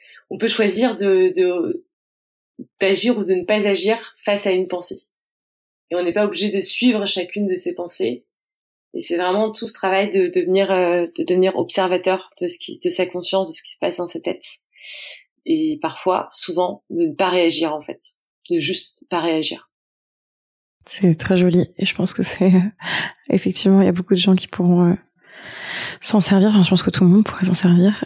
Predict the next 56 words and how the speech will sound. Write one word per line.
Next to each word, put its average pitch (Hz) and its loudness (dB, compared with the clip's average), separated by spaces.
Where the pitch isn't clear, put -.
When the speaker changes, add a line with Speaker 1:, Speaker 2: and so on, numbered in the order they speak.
Speaker 2:
Euh, 208 4
mais 185 6
ça 185 2
fait 185 2
du 175 4
bien 196 6
parfois 180 2
de - 2
se 185 2
dire 180 4
on 180 6
n'est 175 6
pas 175 4
nos 175 4
pensées. 175 2
Je 185 2
pense - 0
qu'on 180 2
a 170 6
tendance 180 2
à 175 4
un 170 4
peu, 170 2
euh, 180 6
l'oublier. 175 4
C'est - -4
vrai 180 2
que - -4
la 175 4
méditation 175 4
aide 170 4
beaucoup 175 0
à 175 4
ça, 185 2
à 175 6
dire, 170 2
euh, 165 4
observe 170 2
tes 175 2
fens-, 170 0
tes 175 -2
pensées, 175 2
tu 180 -4
es - 2
pas - 0
obligé 175 4
de 165 -12
t'y - -2
accrocher, 180 4
c'est - 0
pas, 170 4
euh, 170 4
euh, - 2
forcément 175 4
la 170 6
réalité. 170 4